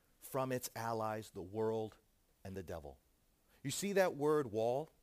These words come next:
at the end of verse twenty-eight of Proverbs fifteen, right? That word wall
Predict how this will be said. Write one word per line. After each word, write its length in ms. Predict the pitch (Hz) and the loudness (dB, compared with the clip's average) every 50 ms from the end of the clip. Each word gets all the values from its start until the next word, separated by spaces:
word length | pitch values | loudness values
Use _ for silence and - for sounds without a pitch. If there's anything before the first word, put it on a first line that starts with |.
| _ - | _ -8
at 120 | 120 - | -6 -4
the 100 | 123 127 | -4 -2
end 80 | 127 123 | -2 -2
of 80 | 104 | 0
verse 160 | 120 123 - | -2 -2 -4
twenty-eight 400 | - - 135 127 131 127 131 139 | -4 -8 -8 -6 -4 -4 -6 -6
of 80 | - 110 | -8 -8
Proverbs 420 | - - 120 113 - 120 - - | -2 0 0 0 0 -4 -6 -6
fifteen, 440 | - 127 - - - 131 135 175 196 - _ _ _ _ _ _ - - _ - | -6 -6 -6 -6 -10 -10 -10 -10 -12 -16 _ _ _ _ _ _ -20 -18 _ -4
right? 240 | 110 117 151 160 _ _ _ _ _ _ _ _ _ _ _ _ _ _ _ _ _ _ - - 87 | -2 -2 -2 -4 _ _ _ _ _ _ _ _ _ _ _ _ _ _ _ _ _ _ -18 -6 0
That 320 | 101 123 131 151 180 - - | 2 4 4 4 2 0 0
word 400 | 127 165 160 156 151 131 117 98 | 2 4 4 6 4 4 0 0
wall 460 | 110 127 127 117 95 82 80 90 | 2 2 2 2 2 0 -2 -4